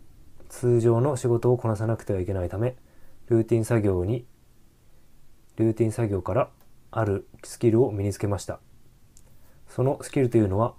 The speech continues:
ピーシーのショートカット技術です。技術というと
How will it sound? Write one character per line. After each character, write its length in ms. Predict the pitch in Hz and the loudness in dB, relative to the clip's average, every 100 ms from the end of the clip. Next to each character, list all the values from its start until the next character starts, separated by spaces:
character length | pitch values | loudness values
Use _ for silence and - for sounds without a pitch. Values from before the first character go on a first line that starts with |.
| - - | -18 -6
ピ 160 | 135 | -4
ー 20 | |
シ 160 | 123 147 | -2 0
ー 40 | |
の 160 | 113 110 | 0 -2
シ 120 | - | -4
ョ 80 | 117 | -4
ー 20 | |
ト 100 | 110 | -4
カ 100 | - | -4
ッ 20 | |
ト 160 | 110 113 | -2 2
技 100 | 117 | 2
術 220 | 104 87 | 2 -4
で 80 | 87 | -8
す。 180 | - - - - - - - - - - - - - - - - - - - - - - | -10 -18 -20 -20 -20 -20 -20 -20 -20 -18 -18 -18 -16 -18 -18 -18 -18 -18 -20 -18 -18 -4
技 120 | 143 | -2
術 280 | 165 156 - | 0 -2 -2
と 160 | 107 | -2
い 80 | 104 | 0
う 60 | 98 | 0
と 260 | - 123 | 0 -2